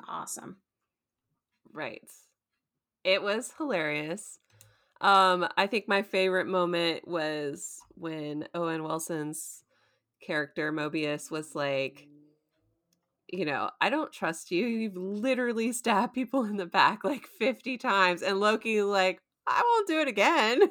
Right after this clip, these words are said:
Speaker 2: <laughs> Like, shrug. <laughs> Totally
Speaker 1: <laughs> There's just, like,
Speaker 2: innocent. It's like,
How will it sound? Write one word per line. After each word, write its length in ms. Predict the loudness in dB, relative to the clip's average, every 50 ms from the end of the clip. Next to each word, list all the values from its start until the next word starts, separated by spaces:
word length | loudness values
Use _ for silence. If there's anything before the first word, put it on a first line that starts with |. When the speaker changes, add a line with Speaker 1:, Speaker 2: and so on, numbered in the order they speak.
| 2 -2 -4
Speaker 2:
<laughs> 160 | -2 0 2 2
Like, 240 | 0 0 -2 -8 -20 _ _ _ -16
shrug. 560 | -10 -4 2 4 6 6 6 4 2 0 -6 -14 _ -14 -12 -2 2
<laughs> 0 | 2 2 2 2 0 -2 -2 -4 -6 -12 -12 -16 -14 -12 -12 -12 -12 -16 _ _ _ _ _ _ _ _ _ 0 0 0 -2 _ _ _ _ -4 4
Totally 360 | 6 8 8 8 8 6 6
Speaker 1:
<laughs> 0 |
There's 140 | 6 6 6
just, 240 | 6 6 4 4 6
like, 100 | 6 6 6
Speaker 2:
innocent. 120 | 6 2 2
It's 60 | 6
like, 220 | 6 6 6 4